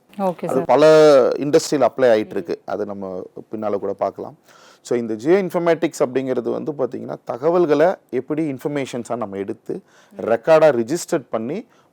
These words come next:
Speaker 2: மல்டிபிள் ஏரியாவுல அதை யூட்டிலைஸ் பண்ண போறோம்.
Speaker 1: டிஜிட்டைஸ் பண்ணிட்டு
Speaker 2: எஸ்.
Speaker 1: அடுத்த அனலிட்டிக்கல் பேசிஸ்ல நம்ம அதை அப்ளை பண்றது அப்படின்றது ஜியோ இன்ஃபர்மேட்டிக்ஸ்
Speaker 2: இன்ஃபர்மேட்டிக்ஸ்.
Speaker 1: அப்படின்றது தெரிய வருது. இப்போ பார்க்கும்போது நம்ம ஜி ஐ எஸ் சொன்னீங்க.
Speaker 2: ம்.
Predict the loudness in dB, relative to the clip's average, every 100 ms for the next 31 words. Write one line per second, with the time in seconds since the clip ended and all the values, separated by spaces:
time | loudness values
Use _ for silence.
0 | -4 -4 -2 -6 -4 -4 0 0 2 4
1 | 4 4 2 0 -6 -4 -4 -6 -12 -14
2 | -14 -14 -16 -20 _ _ _ 2 2 6
3 | 6 6 0 -2 0 2 0 4 4 4
4 | 6 6 6 4 2 2 2 0 0 -6
5 | 0 2 4 2 0 -4 -2 -2 -2 -6
6 | -6 -6 -6 -8 -10 -8 -8 -6 -2 -2
7 | 2 4 4 0 -4 -4 -4 -4 -6 -6
8 | -12 -8 -6 -4 -6 -4 -4 -2 -2 -2
9 | -6 -10 -14 -18 _ -20 -20 -20 -4 -2
10 | 8 8 10 4 6 6 6 4 4 6
11 | 6 4 2 -2 -6 -6 -8